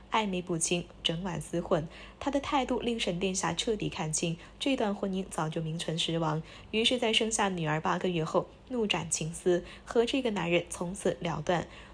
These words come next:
却没想到此后不久，郑少秋就将关金华迎进婚房，背负着陈世美的骂名，狠狠地打了沈殿霞一记耳光。在男人那儿受尽委屈，沈殿霞悲痛欲绝，只能将心血全部倾注到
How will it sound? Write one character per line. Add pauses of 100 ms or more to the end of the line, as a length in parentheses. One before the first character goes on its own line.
(140)
却
没
想
到 (140)
此
后
不
久， (240)
郑
少
秋
就
将
关
金
华 (460)
迎
进
婚
房， (320)
背
负
着
陈
世
美
的
骂
名， (160)
狠
狠
地
打
了
沈
殿
霞
一
记
耳
光。 (340)
在
男
人
那
儿
受
尽
委
屈， (160)
沈
殿
霞
悲
痛
欲
绝， (220)
只
能
将
心
血
全
部
倾
注
到